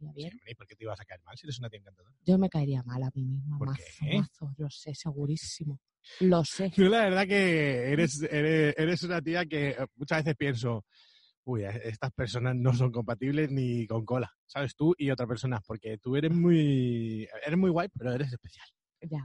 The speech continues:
Speaker 2: porque lo dice mi mamá.
Speaker 1: No, porque es verdad.
Speaker 2: Sí, porque yo sé que soy un poco repelente y cuando yo ve-,
Speaker 1: No, pero yo
Speaker 2: viera
Speaker 1: no
Speaker 2: eso
Speaker 1: diría repelente, diría que eres, eh,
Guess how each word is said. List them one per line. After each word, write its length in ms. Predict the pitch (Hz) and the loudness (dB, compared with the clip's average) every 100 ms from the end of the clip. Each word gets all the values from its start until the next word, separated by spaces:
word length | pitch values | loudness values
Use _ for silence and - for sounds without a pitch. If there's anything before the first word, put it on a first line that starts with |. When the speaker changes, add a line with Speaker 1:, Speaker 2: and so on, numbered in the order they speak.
| 143 | -10
Speaker 2:
porque 260 | - 151 156 | -16 -12 -10
lo 140 | 151 | -10
dice 240 | 151 151 160 | -10 -12 -14
mi 100 | 147 | -14
mamá. 320 | 131 131 151 - - - | -14 -8 -8 -10 -12 -4
Speaker 1:
No, 180 | 139 120 | -4 -4
porque 200 | 135 113 | -8 -6
es 60 | 113 | -8
verdad. 200 | 110 - _ - 262 254 - | -8 -14 _ -14 -14 -14 -18
Speaker 2:
Sí, 360 | _ 339 349 370 359 | _ 4 6 4 2
porque 260 | 247 202 | 2 2
yo 140 | 190 185 | 4 4
sé 100 | 220 | 4
que 140 | 262 | 2
soy 180 | 247 240 | 2 2
un 160 | 233 | 4
poco 240 | 226 226 254 | 4 2 2
repelente 640 | 254 170 147 151 190 240 | 2 0 -4 -2 -2 -2
y 120 | 185 | -2
cuando 300 | - 156 156 156 | -2 -2 0 -2
yo 180 | 160 170 | -2 0
ve-, 140 | 185 | 2
Speaker 1:
No, 180 | - 185 | 0 -2
pero 120 | - 190 | -2 0
yo 60 | |
Speaker 2:
viera 120 | 196 196 | 2 2
Speaker 1:
no 40 | |
Speaker 2:
eso 80 | 143 254 | 2 0
Speaker 1:
diría 120 | 120 | 0
repelente, 500 | 120 104 104 131 113 | -4 -6 -8 -8 -8
diría 320 | 104 110 139 | -8 -8 -8
que 120 | 135 | -6
eres, 340 | 139 147 151 143 | -6 -6 -6 -8
eh, 840 | 135 120 117 110 107 101 92 90 | -10 -10 -10 -12 -14 -16 -20 -20